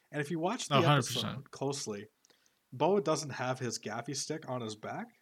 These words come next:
Speaker 1: like, through the whole, <laughs> through the whole thing. And then just during that scene, he has the gaffy stick on his back to, like, beat Cad Bane. I don't know if you noticed that or not.
Speaker 2: Plot armor. It's plot armor.
Speaker 1: Well, Beskar is literal plot armor. Like, the boys took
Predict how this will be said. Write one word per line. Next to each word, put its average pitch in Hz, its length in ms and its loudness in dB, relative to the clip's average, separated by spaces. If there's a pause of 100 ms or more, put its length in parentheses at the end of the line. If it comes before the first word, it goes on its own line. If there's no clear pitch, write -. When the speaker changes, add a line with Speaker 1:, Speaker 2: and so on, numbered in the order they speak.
(120)
Speaker 1:
like, 110 220 -6 (140)
through 131 160 6
the 123 60 2
whole, 139 280 0 (200)
<laughs> - 160 -20
through - 160 -2
the 160 100 0
whole - 360 -6
thing. 117 280 -6 (680)
And 139 140 -2
then 139 220 0
just 139 320 -2
during 135 200 0
that 123 200 -2
scene, 113 380 -4
he 117 120 -6
has 117 200 -4
the 113 100 -10
gaffy 107 360 -6
stick - 280 -8
on 110 140 -10
his 107 140 -12
back 104 400 -12 (1700)
to, - 100 -8
like, 104 280 -6
beat 107 180 -12
Cad 101 280 -12
Bane. 107 360 -16
I 117 60 -12
don't 110 80 -8
know 107 80 -10
if - 80 -18
you 107 100 -12
noticed 104 340 -14
that 104 160 -12
or 107 80 -14
not. 107 200 -14 (280)
Speaker 2:
Plot 123 220 0
armor. 80 240 -6 (520)
It's 131 140 -10
plot - 300 -4
armor. 147 200 -12 (120)
Speaker 1:
Well, 110 320 -2
Beskar 104 480 -6
is 113 100 -14
literal 113 340 -14
plot 101 280 -14
armor. 101 260 -18
Like, 110 220 -14
the - 60 -12
boys 113 360 -6
took - 180 -12